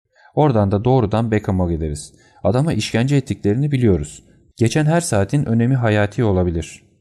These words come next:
"Bence Bay Melas'ı da yanımıza almalıyız," diye teklif ettim. "Bir tercümana ihtiyacımız olabilir." "Mükemmel,"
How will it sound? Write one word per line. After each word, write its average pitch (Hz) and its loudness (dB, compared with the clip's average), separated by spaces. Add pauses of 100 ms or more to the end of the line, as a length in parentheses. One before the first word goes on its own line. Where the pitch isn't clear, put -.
(600)
"Bence 151 0
Bay 110 4
Melas'ı 104 0
da 104 2
yanımıza 95 0
almalıyız," 80 -4 (200)
diye 87 0
teklif 87 -8
ettim. 80 -10 (500)
"Bir 170 -2
tercümana 104 0
ihtiyacımız 98 -2
olabilir." 87 -2 (800)
"Mükemmel," 120 -2